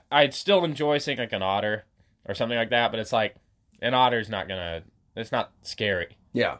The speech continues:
Speaker 1: Seeing a grizzly bear, like, scratch his back on a rock in there, it's like, that's a, that's a
Speaker 2: As the
Speaker 1: killing
Speaker 2: rock
Speaker 1: machine.
Speaker 2: moves a little bit, you're like, "Oh my God," you get an understanding of the power.
Speaker 1: Yeah.
Speaker 2: Yeah.
Speaker 1: Right. You're like, "This is a machine that's built to kill, and I'm a f-,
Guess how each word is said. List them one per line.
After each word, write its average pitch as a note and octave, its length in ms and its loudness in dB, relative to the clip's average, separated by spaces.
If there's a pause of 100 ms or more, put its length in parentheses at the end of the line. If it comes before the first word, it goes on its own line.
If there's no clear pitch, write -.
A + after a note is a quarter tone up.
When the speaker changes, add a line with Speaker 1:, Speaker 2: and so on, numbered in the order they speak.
(120)
Speaker 1:
Seeing E3 280 0
a - 20 -8
grizzly C3+ 360 -2
bear, C#3 220 0
like, A2 180 -2
scratch A#2+ 380 -2
his G#2 140 -10
back A#2 320 -2
on A#2+ 140 -2
a F#2 80 -10
rock A#2+ 320 -2
in C3+ 80 -2
there, C#3+ 120 2
it's - 100 -2
like, G2+ 160 -4
that's B2 280 0
a, A2 160 -4 (140)
that's - 20 -20
a A2 80 -2
Speaker 2:
As C3 200 8
the - 120 -4
Speaker 1:
killing B2+ 160 6
Speaker 2:
rock C3+ 240 8
Speaker 1:
machine. C#3 160 0
Speaker 2:
moves C#3+ 360 4
a C#3 60 6
little C3+ 280 4
bit, C#3 280 -2
you're B2 140 -4
like, A2 240 -4
"Oh B2 180 2
my G2+ 180 -2
God," F#2 380 0
you A2+ 80 0
get A2+ 140 4
an A2 140 0
understanding A2+ 760 -2
of G2 120 -4
the F#2 80 -10
power. G#2+ 400 2
Speaker 1:
Yeah. B2+ 300 4
Speaker 2:
Yeah. G2 320 2
Speaker 1:
Right. A2+ 340 2
You're A2 140 -8
like, G#2 180 -6
"This B2 240 -4
is A#2 180 -12
a A#2 160 -4
machine F#2 680 -10 (100)
that's G2 180 -6
built G2 400 -6
to G2+ 100 -14
kill, F#2+ 460 -4 (260)
and A#2 180 -2
I'm G#2+ 320 -6 (480)
a G#2 100 0
f-, - 200 -10